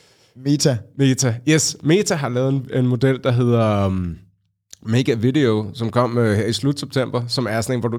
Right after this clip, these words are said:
Speaker 2: du giver den lidt, øh, en bid tekst, hvor jeg tror, en af dem, de havde, det var sådan en, en, en, en teddybjørn, der maler et portræt af sig selv, og så kan den generere en lille, sådan mere sådan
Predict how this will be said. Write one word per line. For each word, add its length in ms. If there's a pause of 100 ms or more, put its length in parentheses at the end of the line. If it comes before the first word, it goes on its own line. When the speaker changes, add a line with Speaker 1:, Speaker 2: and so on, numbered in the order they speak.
Speaker 2:
du 80
giver 180
den 100
lidt, 300 (140)
øh, 180
en 140
bid 160
tekst, 340
hvor 100
jeg 80
tror, 140
en 160
af 80
dem, 80
de 80
havde, 120
det 100
var 60
sådan 200
en, 140
en, 180
en, 200
en 400 (480)
teddybjørn, 520
der 80
maler 380
et 120
portræt 380
af 80
sig 120
selv, 200
og 60
så 80
kan 100
den 80
generere 640
en 140
lille, 480
sådan 120
mere 120
sådan 160